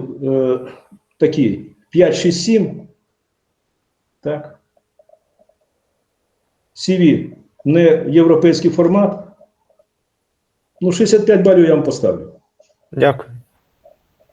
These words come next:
Speaker 1: Стародумов. Нема Стародумова?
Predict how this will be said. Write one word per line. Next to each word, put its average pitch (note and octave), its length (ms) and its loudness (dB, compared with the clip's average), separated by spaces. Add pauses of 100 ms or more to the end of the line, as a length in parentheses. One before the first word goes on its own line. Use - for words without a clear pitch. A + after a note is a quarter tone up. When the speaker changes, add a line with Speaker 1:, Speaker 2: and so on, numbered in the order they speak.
(1700)
Speaker 1:
Стародумов. F#3 760 0 (4000)
Нема F3 220 2
Стародумова? A#2 580 0